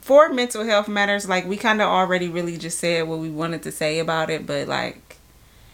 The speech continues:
just not allowing cons-, comparison to steal your joy or getting caught up on things that you might see on social media or whatever. Like,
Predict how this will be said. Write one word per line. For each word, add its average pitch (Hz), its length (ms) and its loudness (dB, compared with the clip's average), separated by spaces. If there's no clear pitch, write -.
just 180 520 -4
not 180 400 2
allowing 175 400 0
cons-, - 380 -10
comparison 175 600 -4
to 165 160 -10
steal 175 280 -4
your 165 200 -2
joy 160 520 -4
or 160 220 -4
getting 165 280 -6
caught 160 260 0
up 156 160 -6
on 156 380 -4
things 160 360 -6
that 160 180 -10
you 160 80 -8
might 156 180 -6
see 160 220 -8
on 156 120 -6
social 156 360 -10
media 156 380 -6
or 151 40 -6
whatever. 147 380 -8
Like, 135 500 -12